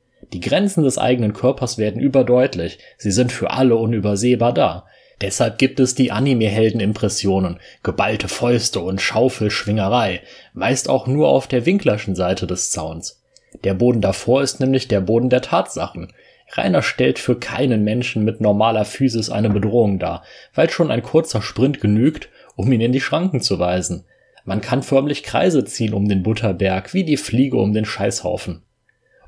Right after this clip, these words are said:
Und so kommt es dann letztlich auch. In einem wunderbaren Moment sympathischer Schelmhaftigkeit betritt ein Besuch erstmals mit einer funktionierenden Kamera in der Hand wild kichernd das Allerheiligste, nämlich das Grundstück.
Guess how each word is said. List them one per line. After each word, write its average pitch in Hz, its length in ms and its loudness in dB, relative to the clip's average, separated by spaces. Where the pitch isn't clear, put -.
Und 101 240 0
so 135 140 4
kommt 127 340 -2
es 107 140 -2
dann 101 160 2
letztlich 98 500 -2
auch. 82 380 -8
In 95 160 -6
einem 113 400 0
wunderbaren 127 720 4
Moment 123 380 4
sympathischer 120 760 0
Schelmhaftigkeit 113 960 -2
betritt - 400 -2
ein 127 240 2
Besuch 117 540 0
erstmals 127 760 -2
mit 107 140 -2
einer 110 200 -2
funktionierenden 110 800 -2
Kamera 117 480 0
in 101 60 -4
der 98 160 -2
Hand 110 300 -2
wild 139 300 2
kichernd 131 500 0
das 120 160 0
Allerheiligste, 110 880 -2
nämlich 156 320 0
das 123 180 0
Grundstück. 101 580 -4